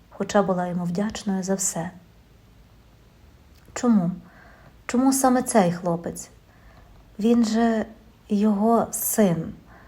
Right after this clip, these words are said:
Люба жодного разу не бачила його, та всім єством вона була проти цього союзу. Це ж із сватами тепер треба зустрічатися. А хто буде її сватами? Зрадник Андрій і його дружина-розлучниця?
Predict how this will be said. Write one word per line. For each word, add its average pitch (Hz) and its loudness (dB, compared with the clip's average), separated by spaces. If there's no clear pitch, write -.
Люба 233 8
жодного 240 4
разу 185 2
не 180 -2
бачила 190 0
його, 190 0
та 214 -8
всім 220 2
єством 220 2
вона 202 2
була 196 4
проти 208 -2
цього 190 -4
союзу. 180 -6
Це 220 0
ж 214 -6
із 220 -2
сватами 240 -2
тепер 180 -4
треба 190 0
зустрічатися. 185 -4
А - 2
хто - 0
буде 196 2
її 196 4
сватами? 196 0
Зрадник 220 4
Андрій 208 4
і 196 2
його 208 4
дружина-розлучниця? 208 0